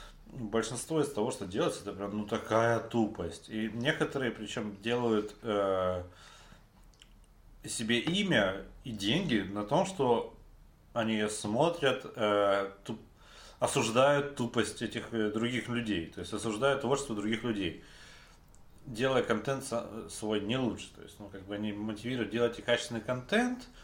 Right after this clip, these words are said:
но и демонстрируют нам кучу вот этого. Ты видел детский контент когда-нибудь?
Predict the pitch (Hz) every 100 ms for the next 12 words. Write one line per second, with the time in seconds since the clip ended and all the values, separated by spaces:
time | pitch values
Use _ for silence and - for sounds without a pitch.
0 | - - - - - 139 131 135 139 131
1 | - - - 127 123 123 - 147 143 110
2 | 110 - 127 - 98 95 101 98 95 95
3 | - - - - - - - 123 196 170
4 | 110 117 - 92 87 - 87 - 85 85
5 | 80 78